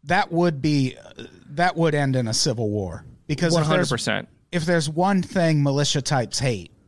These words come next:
Speaker 1: it's the U N.
Speaker 2: Yeah, yeah. And these are the guys that have been, like, showing up by the truckloads,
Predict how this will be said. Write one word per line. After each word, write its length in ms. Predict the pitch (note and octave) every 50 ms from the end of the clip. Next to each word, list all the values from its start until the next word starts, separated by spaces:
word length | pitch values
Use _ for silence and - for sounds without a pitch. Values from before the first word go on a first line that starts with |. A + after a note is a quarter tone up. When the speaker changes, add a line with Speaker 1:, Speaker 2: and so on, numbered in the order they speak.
| _
Speaker 1:
it's 200 | - C3 - -
the 120 | D3 C3+ A2+
U 240 | A2 A#2 A2 G2+ G#2
N. 280 | F#2 - - - - _
Speaker 2:
Yeah, 260 | - C3+ B2 A2 - - - _ _
yeah. 240 | A#2+ A#2 G#2 F#2 - - _ _
And 120 | D3 E3 F#3
these 160 | G3+ G3+ F#3
are 60 | G#3
the 120 | F3+ F3+
guys 360 | D#3 E3+ E3 D3+ D3 C#3+ - -
that 100 | E3 D3+
have 200 | D3+ C#3+ B2+ -
been, 160 | - D#3+ D3 C#3+
like, 320 | C#3+ C3+ C3 C3 - - - _
showing 500 | - - - - - G3 F3+ F3 E3 D#3
up 340 | D#3 D#3 D3 C#3+ - _ -
by 160 | - C#3+ C3+
the 100 | B2+ C3
truckloads, 1000 | - - - D#3+ D3+ D3 - D3 D3 C#3+ C3 B2+ B2 A#2 A2+ - - - - -